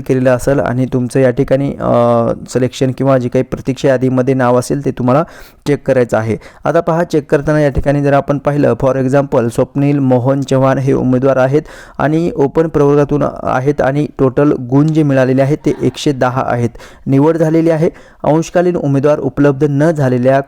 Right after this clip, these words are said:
खुल्या प-, सवर-, सर्वसाधारण प्रवर्गातून भरावयाचे पद दिव्यांग बी या कॅटेगरीमधून या उमेदवारांचं सिलेक्शन या ठिकाणी झालेलं आहे. ठीक आहे, so, अ, जे काही सामाजिक समांतर आरक्षण आहे, ओके, त्यानुसार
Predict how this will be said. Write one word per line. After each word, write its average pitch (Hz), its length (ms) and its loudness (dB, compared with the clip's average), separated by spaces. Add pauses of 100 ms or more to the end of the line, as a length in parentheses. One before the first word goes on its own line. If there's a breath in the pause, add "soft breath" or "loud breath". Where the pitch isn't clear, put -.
खुल्या 156 220 2
प-, 151 140 -8
सवर-, 131 400 -2
सर्वसाधारण 143 640 0
प्रवर्गातून 131 640 0
भरावयाचे 123 420 0
पद 120 300 0 (360 loud breath)
दिव्यांग 147 440 2 (120)
बी 127 360 0
या 135 340 0 (120)
कॅटेगरीमधून 135 580 0
या 127 220 2 (100)
उमेदवारांचं 127 560 0
सिलेक्शन 127 460 -2
या 120 80 0
ठिकाणी 127 340 0 (400 loud breath)
झालेलं 123 400 2
आहे. 113 80 0 (140)
ठीक 151 200 -2
आहे, 123 100 2 (400 loud breath)
so, 175 260 2
अ, 139 160 4
जे 135 240 -2
काही 170 140 2
सामाजिक 147 420 0
समांतर 139 440 2
आरक्षण 147 440 -2
आहे, 139 300 0 (340 loud breath)
ओके, 143 400 0
त्यानुसार 147 520 0